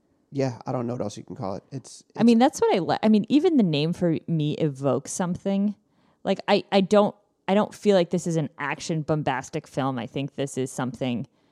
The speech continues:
Speaker 2: moving,
Speaker 1: Yeah.
Speaker 2: you know? Like, this was a guy who, whose initial intentions were so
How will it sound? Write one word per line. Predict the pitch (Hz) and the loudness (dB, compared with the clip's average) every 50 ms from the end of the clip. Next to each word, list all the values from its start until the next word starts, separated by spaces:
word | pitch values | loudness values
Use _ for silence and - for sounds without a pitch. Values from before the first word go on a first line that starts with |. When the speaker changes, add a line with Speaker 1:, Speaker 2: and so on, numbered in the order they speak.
| _ _ _ _ _ _ _ _ _ _ _ _ _ _ _ _ _ _ _ - | _ _ _ _ _ _ _ _ _ _ _ _ _ _ _ _ _ _ _ -6
Speaker 2:
moving, | 175 175 165 165 170 165 165 165 175 180 151 127 85 67 58 - - - _ _ _ _ _ - | -6 -4 -2 -2 0 2 4 6 4 4 4 0 -8 -10 -12 -14 -16 -20 _ _ _ _ _ -6
Speaker 1:
Yeah. | 131 165 | -4 -2
Speaker 2:
you | 165 | 0
know? | 156 151 147 151 165 180 185 - _ _ _ _ _ _ _ | 0 0 0 0 0 -2 -4 -8 _ _ _ _ _ _ _
Like, | - 175 160 - - - _ _ _ - | -4 -4 -4 -6 -10 -20 _ _ _ -6
this | 180 185 196 190 - | -2 -2 -2 -2 -2
was | 202 185 | -4 -4
a | 180 | -2
guy | - 170 156 147 156 | -2 0 0 0 0
who, | 156 156 156 156 151 - - _ _ _ _ _ _ _ _ - - - | 0 -2 -2 -2 -2 -4 -6 _ _ _ _ _ _ _ _ -16 -8 -2
whose | 185 180 170 160 156 - - | 0 2 2 2 0 -2 -4
initial | - - 170 165 165 170 160 - 180 151 | -4 -2 -2 0 0 0 0 0 0 0
intentions | 147 139 - - - 170 180 - 185 160 156 - | 0 -2 -4 -6 -4 -4 -4 -2 -4 -6 -6 -6
were | - 151 151 | -6 -6 -6
so | - - - 156 147 - | -4 -2 0 0 0 -2